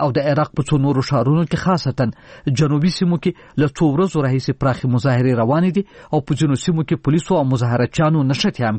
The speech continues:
کړي. له تېرې سه شنبې په دې پیل شویو مظاهرو کې تر اوسه د نږدې شپېته کسانو د وژل کېدو خبر ورکړل شوی دی. مظاهره چیان وایي چې د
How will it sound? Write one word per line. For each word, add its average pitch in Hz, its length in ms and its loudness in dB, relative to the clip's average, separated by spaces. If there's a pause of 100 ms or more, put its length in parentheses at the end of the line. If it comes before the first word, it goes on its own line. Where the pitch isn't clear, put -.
کړي. 127 180 0 (420)
له 139 160 2
تېرې 156 260 0
سه 156 160 0
شنبې 156 360 0
په 156 120 -4
دې 165 160 2
پیل 135 220 -2
شویو 139 280 0
مظاهرو 135 400 0
کې 180 160 -4
تر 175 160 0
اوسه 170 180 -2 (380)
د 123 60 -2 (120)
نږدې 131 320 0
شپېته 143 380 -2
کسانو 135 340 0
د 123 140 0
وژل 127 320 0
کېدو 131 180 0 (100)
خبر 127 280 0
ورکړل 131 360 -2 (100)
شوی 110 260 0
دی. 117 80 0 (500)
مظاهره 127 480 2
چیان 170 160 2
وایي 180 200 2 (320)
چې 151 120 -2
د 131 40 0